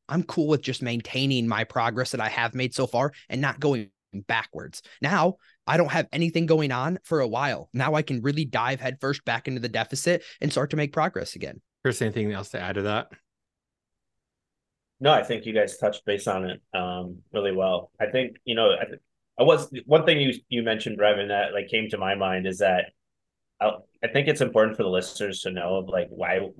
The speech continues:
Speaker 3: probably what makes us great coaches is because we've been through this. We've tried all those kind of things. We understand what they've done. You know, uh, I haven't really kind of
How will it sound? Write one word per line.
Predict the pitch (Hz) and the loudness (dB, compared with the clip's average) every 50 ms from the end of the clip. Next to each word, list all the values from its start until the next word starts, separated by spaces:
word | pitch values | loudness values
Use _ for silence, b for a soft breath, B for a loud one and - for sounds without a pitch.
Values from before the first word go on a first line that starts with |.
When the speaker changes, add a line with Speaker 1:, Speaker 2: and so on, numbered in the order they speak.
| 104 - _ - | -20 -10 _ 0
Speaker 3:
probably | 98 92 95 98 | 0 2 2 2
what | 98 92 87 90 | 0 0 0 0
makes | 87 87 - - | -2 -4 -4 -4
us | 104 95 - | -6 -6 -6
great | - - 90 92 92 - | -4 -2 -2 -2 -2 -2
coaches | - 82 87 90 - 110 110 | -4 -4 -4 -4 -4 -4 -4
is | 110 104 | -6 -6
because | 92 107 104 - 98 92 92 | -8 -8 -4 -4 -4 -4 -2
we've | 95 110 107 104 - - | -4 -6 -6 -8 -4 0
been | 104 95 98 95 92 | 0 0 0 -2 -6
through | - 92 90 90 | -10 -10 -2 0
this. | 98 110 110 - | 2 2 2 0
We've | - 104 95 - | -4 -8 -10 -10
tried | - - - 92 82 85 92 | -8 -4 -2 0 2 4 6
all | 101 104 104 | 6 6 8
those | 104 110 113 113 113 | 8 6 4 4 4
kind | - 123 120 120 123 | 2 2 2 2 2
of | 117 120 | 0 0
things. | 127 127 131 123 | 0 0 0 0
We | 104 110 98 82 | -2 -2 -2 -2
understand | 101 107 110 104 101 - - 98 104 101 95 | -2 -2 -2 -4 -4 0 2 4 4 4 4
what | 95 95 95 | 4 2 2
they've | - 98 95 92 - | 2 0 -4 -4 -4
done. | - 87 85 87 98 110 110 b b b b b b _ _ - | -2 -2 -2 -2 -4 -6 -10 b b b b b b _ _ -6
You | - 107 | -2 2
know, | 107 98 90 87 - - - | 2 2 2 0 -4 -6 -4
uh, | - 76 - - _ - - - - - | -4 -4 -4 -4 _ -12 -12 -6 0 4
I | 107 113 | 6 6
haven't | 110 117 113 107 104 110 | 8 6 6 4 2 2
really | 110 107 104 98 98 | 2 4 2 2 0
kind | - 113 104 | 0 2 2
of | 98 95 92 | 4 2 2